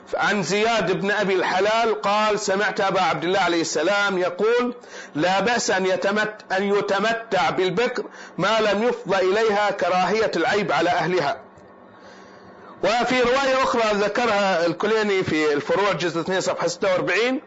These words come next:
والحر العاملي في وسائل الشيعة جزء أربعتاش صفحة أربعمية وثمانية وخمسين، عن محمد بن أم-، حمزة عن بعض أصحابه عن أبي عبد الله عليه السلام في البكر يتزوجها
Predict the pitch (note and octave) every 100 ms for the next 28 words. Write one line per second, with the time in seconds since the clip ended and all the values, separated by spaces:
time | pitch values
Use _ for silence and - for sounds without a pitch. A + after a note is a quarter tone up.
0 | - - - - D#3+ F3+ F3+ G#3 G#3+ G3
1 | F3+ G#3 G3+ F#3+ F3+ F3+ G3 F#3 - G3
2 | F3 D#3 E3+ E3+ D#3+ E3 F3+ F3 F#3 E3
3 | E3 D#3+ E3 F#3+ F3+ G3 F#3+ F3+ F3 -
4 | A3+ B3 A#3 - - - - - - -
5 | - - - - - D3+ G#3 A3+ A#3 B3
6 | A#3+ G3+ F3 G3 G3 F#3 - A3+ G#3+ F#3+
7 | F3+ F#3 G3 F#3+ F3+ E3 - G3 F#3 E3+
8 | E3 E3 F3 D#3+ D3 E3 F3+ D#3 D#3 -
9 | D#3+ G3+ F#3+ F3 D#3+ A#3 - - - -
10 | - - F3+ F3+ F#3 G#3+ A#3 G#3+ G#3